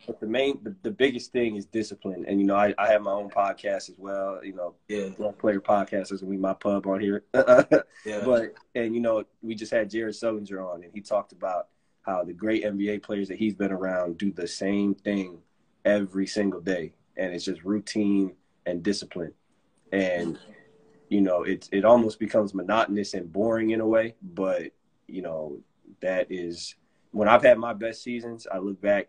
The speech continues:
Speaker 1: and, you know, it's because, it's been because of health, and it's been because of the routine and just discipline. I do the same thing every day. I eat literally almost the same shit. And my bad
Speaker 2: Mm-hmm.
Speaker 1: if I can't swear.
Speaker 2: No, you
Speaker 1: Uh,
Speaker 2: good. You cuss.
Speaker 1: okay, and then, yeah, almost the same, almost the same things every day.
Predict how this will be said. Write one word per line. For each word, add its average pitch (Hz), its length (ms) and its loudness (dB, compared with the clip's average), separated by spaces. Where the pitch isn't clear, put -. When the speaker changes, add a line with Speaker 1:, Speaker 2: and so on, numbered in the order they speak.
Speaker 1:
and, 87 340 -8
you 85 80 -10
know, 90 100 -8
it's 87 100 -10
because, 95 320 -6
it's - 100 -20
been 98 200 -4
because 92 280 -8
of - 80 -10
health, 120 320 6
and 95 100 -12
it's 87 120 -20
been 95 160 -12
because 92 420 -12
of 87 320 -6
the 85 100 -18
routine 90 640 -16
and 85 100 -20
just 85 200 -20
discipline. - 360 -12
I 95 60 -14
do 92 60 -6
the 85 100 -18
same 98 320 -6
thing 98 220 -2
every 95 180 -8
day. 87 260 -10
I - 60 -8
eat 101 220 -6
literally 101 400 2
almost 107 380 2
the 101 80 -12
same 107 360 0
shit. 98 360 -2
And 95 280 -6
my 95 100 -4
bad 98 220 -4
Speaker 2:
Mm-hmm. 87 260 -4
Speaker 1:
if - 80 -12
I - 60 -2
can't 90 240 -6
swear. 87 300 -6
Speaker 2:
No, 123 120 4
you - 120 4
Speaker 1:
Uh, 98 80 4
Speaker 2:
good. 95 200 6
You 151 40 -4
cuss. 107 400 -2
Speaker 1:
okay, 95 300 0
and 95 120 -2
then, 92 100 0
yeah, 95 180 2
almost 110 360 4
the - 80 -14
same, 110 320 2
almost 107 260 0
the 120 80 0
same 110 140 4
things 107 320 2
every 104 180 0
day. 101 320 0